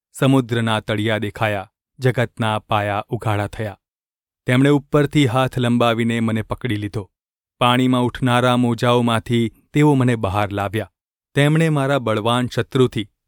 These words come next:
જેઓ મારો દ્વેષ કરે છે, તેઓથી મને બચાવ્યો. તેઓ મારા કરતાં વધારે શક્તિશાળી હતા.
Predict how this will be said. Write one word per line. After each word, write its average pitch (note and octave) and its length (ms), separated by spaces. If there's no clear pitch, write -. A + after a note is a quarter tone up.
જેઓ C3 220
મારો B2+ 260
દ્વેષ B2 420
કરે A#2+ 280
છે, A#2+ 280
તેઓથી A2+ 460
મને G#2 200
બચાવ્યો. G#2 560
તેઓ C3+ 220
મારા C#3+ 320
કરતાં C3+ 480
વધારે A2+ 380
શક્તિશાળી G#2+ 720
હતા. G#2 320